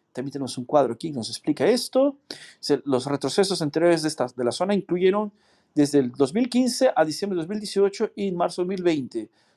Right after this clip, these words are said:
Todos los fondos del mercado bajista. Las manos fuertes se mantienen firmes. Es algo interesante eso de las manos fuertes. O sea, que si tú no vendes Bitcoin, tú no perdiste el, el dinero, ¿no? O sea, es importante esto.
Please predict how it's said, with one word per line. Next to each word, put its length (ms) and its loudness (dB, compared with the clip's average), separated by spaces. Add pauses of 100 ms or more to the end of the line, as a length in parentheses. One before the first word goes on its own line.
(120)
Todos 220 0
los 240 0
fondos 380 0
del 80 0
mercado 400 0
bajista. 540 -8 (360)
Las 100 -6
manos 240 4
fuertes 380 0
se 100 -4
mantienen 420 -4
firmes. 640 -8 (160)
Es 120 0
algo 120 4
interesante 460 2
eso 100 -2
de 40 4
las 80 0
manos 200 -2
fuertes. 320 0
O 60 -20
sea, 160 -2
que 220 -10 (340)
si 180 -10
tú 80 -2
no 120 6
vendes 240 2
Bitcoin, 600 0
tú 80 -6
no 120 0
perdiste 580 -2
el, 180 -6
el 140 -10
dinero, 360 -2
¿no? 100 0
O 40 -6
sea, 240 -4 (360)
es 120 -12
importante 540 -2
esto. 220 -10